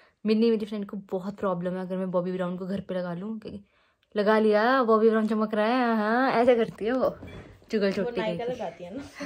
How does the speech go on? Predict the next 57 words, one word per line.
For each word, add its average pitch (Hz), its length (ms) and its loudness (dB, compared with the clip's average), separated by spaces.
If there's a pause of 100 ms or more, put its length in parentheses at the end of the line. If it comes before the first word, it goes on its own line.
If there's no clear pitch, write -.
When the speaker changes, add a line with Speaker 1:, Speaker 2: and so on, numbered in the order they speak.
Speaker 1:
हाँ, 233 160 6
वो 240 120 6
नायका 220 360 6
लगाती 202 460 -4
है, 226 60 -2
कह - 140 -6
रही। - 160 -10 (600)
हंस 226 180 0
मत, 254 280 6 (520)
क्या 202 120 8
हो 226 100 10
गया 220 120 6
यार, 220 180 8
नायका 254 280 2
भी 269 100 8
अच्छा 233 260 4
है, 269 60 2
वो 294 80 2
हम 254 280 2
कहीं 285 180 4
बाहर 233 260 8
ही 269 60 6
नहीं 277 120 6
जाते, 254 240 6
हम 240 120 4
घर 226 140 6
पे 233 120 6
ही 262 40 8
रहते 220 200 4
हैं, 220 60 2
हमारा 220 160 0
घर 220 140 2
ही 254 60 4
बाहर 233 200 6
जाने 202 260 2
लायक 190 300 2
है। 185 320 -6 (640)
तो 214 60 -6
हम 196 180 -4
दिखाते 190 320 -4
हैं 190 80 -8
गाइस, 226 180 -4
आपको 202 300 -4
मैं 226 100 -4
एक 226 80 -12
चीज़ 220 260 -8
दिखाती 190 380 -8
हूँ। 175 80 -10
देखो, 175 100 -12
ये 180 200 -10
है 214 240 -4
मेरी 190 560 -6
बचपन - 380 -14
की - 240 -8
फोटो, 165 420 -8
ठीक 208 200 -6
है, 202 100 -8